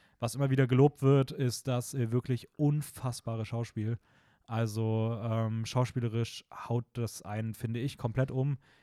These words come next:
Egal von wem die Leistung, die sind alle total krass. Und, ähm, das sticht auf jeden Fall raus. Und der Film hört sich nach so voll dem Kleinfilm an, aber, und der, auch jetzt nicht nach wirklich was Spektakulärem, aber,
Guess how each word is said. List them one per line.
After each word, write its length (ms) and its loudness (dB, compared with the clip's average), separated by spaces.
Egal 360 0
von 220 0
wem 160 2
die 60 0
Leistung, 400 0
die 60 -4
sind 140 -8
alle 200 -2
total 320 -4
krass. 460 -10
Und, 380 -8
ähm, 400 -6
das 440 -6
sticht 340 -4
auf 120 0
jeden 120 -2
Fall 100 0
raus. 280 -2
Und 200 -6
der 100 -4
Film 180 4
hört 180 4
sich 100 -4
nach 140 -4
so 100 -6
voll 160 2
dem 100 -2
Kleinfilm 580 -2
an, 260 -4
aber, 600 0
und 260 -6
der, 180 0
auch 80 2
jetzt 160 0
nicht 140 -4
nach 120 -2
wirklich 220 -6
was 180 -4
Spektakulärem, 840 0
aber, 500 0